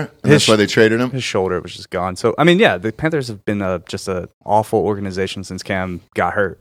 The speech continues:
Speaker 1: 'Cause you can make a case for McCaffrey. Look, he had a hundred fifteen yards rushing on only eighteen carries, a touchdown, uh, five receptions, seventy-two yards, two more touchdowns there, three total touchdowns for this guy.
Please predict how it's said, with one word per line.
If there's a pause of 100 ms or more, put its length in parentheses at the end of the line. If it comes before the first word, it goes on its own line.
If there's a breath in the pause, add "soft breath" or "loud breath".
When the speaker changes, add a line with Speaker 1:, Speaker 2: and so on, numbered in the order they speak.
(120)
Speaker 1:
'Cause
you
can
make
a
case
for
McCaffrey.
Look,
he
had
a
hundred
fifteen
yards
rushing
on
only
eighteen
carries,
a
touchdown, (420 soft breath)
uh,
five
receptions,
seventy-two
yards,
two
more
touchdowns
there, (300 soft breath)
three
total
touchdowns
for
this
guy.